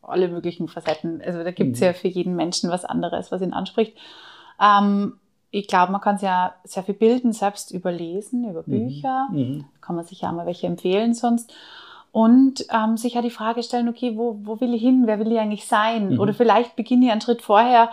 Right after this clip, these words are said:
Speaker 1: dass ich mich mal spüren anfange, dass ich
Speaker 2: Mhm.
Speaker 1: mich mal mehrmals
Speaker 2: Mhm.
Speaker 1: täglich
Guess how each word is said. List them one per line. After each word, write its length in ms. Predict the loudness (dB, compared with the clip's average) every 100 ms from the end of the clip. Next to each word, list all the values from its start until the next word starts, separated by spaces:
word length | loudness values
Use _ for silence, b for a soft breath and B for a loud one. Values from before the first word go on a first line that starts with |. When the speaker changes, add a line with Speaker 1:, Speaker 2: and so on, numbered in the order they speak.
| B B -10
Speaker 1:
dass 100 | 2
ich 80 | 4
mich 80 | 4
mal 120 | 2
spüren 420 | 0 4 6 6
anfange, 480 | 2 -6 -6 -6 -8
dass 120 | -4
ich 80 | -2
Speaker 2:
Mhm. 60 | 0
Speaker 1:
mich 100 | 0
mal 180 | -2
mehrmals 360 | -2 -2 -2 -2
Speaker 2:
Mhm. 40 |
Speaker 1:
täglich 600 | -2 -4 -2 -4 -4 -16